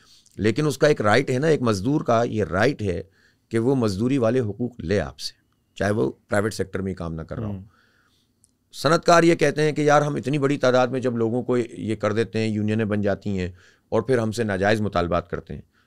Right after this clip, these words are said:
Speaker 1: लेकिन सनतकारों को ये भी सोचना चाहिए कि आप अपने माहौल को इस तरह से बनाएं कि जिसके नतीजे में वाक़तन फिर इस तरह के कोई ग्रुप ना पैदा हों, आप उसको हैंडल करें अपनी कानून साजी के ज़रिए
Speaker 2: हम्म।
Speaker 1: से, लेकिन लोगों को इख्तियार तो दें ना।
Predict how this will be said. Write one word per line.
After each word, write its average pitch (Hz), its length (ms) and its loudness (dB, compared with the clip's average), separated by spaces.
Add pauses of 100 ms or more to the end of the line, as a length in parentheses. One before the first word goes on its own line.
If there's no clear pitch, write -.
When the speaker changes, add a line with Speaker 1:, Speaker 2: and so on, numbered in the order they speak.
(140)
Speaker 1:
लेकिन 107 220 -4
सनतकारों 123 520 -4
को 127 100 -6
ये 120 120 -2
भी 139 120 -2
सोचना 98 340 -4
चाहिए 87 360 -4
कि - 100 -6 (120)
आप 104 220 2
अपने 110 240 -4
माहौल 101 340 -2
को 113 140 -6
इस 104 140 -8
तरह 104 140 -4
से 92 140 -12
बनाएं 82 320 -6 (500)
कि 117 60 -2
जिसके 127 300 -2
नतीजे 117 380 -2
में 113 300 -2 (480)
वाक़तन 98 600 -2
फिर 131 140 0
इस - 200 -8
तरह 110 160 2
के 110 140 -4
कोई 110 420 -4
ग्रुप 107 340 -2
ना 113 100 -2
पैदा 92 260 -4
हों, 110 280 -6
आप 117 140 -6
उसको - 200 -6
हैंडल 107 280 0
करें 113 280 -4 (160)
अपनी - 220 -8
कानून 98 340 -2
साजी 104 280 -6
के 95 100 -8
ज़रिए 92 200 -2
Speaker 2:
हम्म। 87 100 -2
Speaker 1:
से, 151 160 -6 (360)
लेकिन 143 240 -2
लोगों 143 260 0
को 156 120 -2
इख्तियार 147 360 0
तो - 140 -6
दें 147 160 -8
ना। 92 180 -8